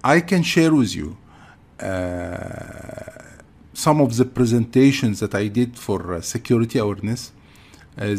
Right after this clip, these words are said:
that you can do to your company or your organization or your department. And by the way, security awareness should not be done only for I T staff or, uh, I T department, but it should be done for all the company employee,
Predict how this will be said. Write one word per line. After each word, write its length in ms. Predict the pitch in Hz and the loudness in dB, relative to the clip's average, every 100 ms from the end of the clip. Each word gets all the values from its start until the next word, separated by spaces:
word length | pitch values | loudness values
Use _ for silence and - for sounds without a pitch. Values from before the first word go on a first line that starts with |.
| 107 | 0
that 240 | 113 - | -2 -2
you 80 | 165 | 0
can 180 | 165 139 | 2 4
do 160 | 143 | 2
to 120 | 139 | 2
your 240 | 123 127 143 | 4 4 4
company 500 | - 123 117 101 104 | 2 0 0 -4 -6
or 200 | - 104 | -6 -4
your 260 | 110 120 135 | 0 0 0
organization 800 | 117 113 110 104 117 113 98 90 | -2 0 0 2 0 0 -6 -8
or 180 | 98 | -8
your 220 | 98 110 120 | -2 -2 0
department. 680 | 117 - 135 120 110 95 - - - | -2 0 0 0 -4 -8 -10 -20 -4
And 80 | 120 | 2
by 120 | 127 | 4
the 100 | 127 | 6
way, 180 | 143 117 - - - | 4 4 -2 -20 -20
security 540 | - 127 117 151 156 170 | -8 -4 6 6 6 4
awareness 380 | 135 143 151 147 | 6 6 4 -2
should 240 | - 123 | -4 0
not 160 | 156 160 - - | 0 -2 -12 0
be 140 | 131 | 0
done 400 | 120 135 147 143 139 | 4 4 2 0 2
only 240 | 139 139 | 2 2
for 220 | 131 110 | 0 -2
I 140 | 107 127 | 0 -2
T 260 | - 135 | -2 -2
staff 520 | 123 - 143 104 - - | -2 -2 -2 -2 -8 -12
or, 180 | 95 95 98 | -12 -10 -8
uh, 80 | 87 | -6
I 120 | 113 117 | -4 -4
T 220 | - 123 | 0 0
department, 640 | 113 - 139 139 101 80 - - - - - | 0 2 2 2 -6 -8 -12 -20 -20 -14 -6
but 180 | 110 | -4
it 120 | 139 - | -4 0
should 200 | 160 139 | 2 4
be 100 | 143 | 6
done 200 | 156 151 | 4 2
for 260 | 143 135 - | 0 0 0
all 240 | 156 170 | 4 4
the 140 | 139 | 4
company 440 | 135 139 139 131 113 | 2 2 2 0 0
employee, 680 | 110 104 - 107 92 80 | -2 -6 -4 -2 -2 -6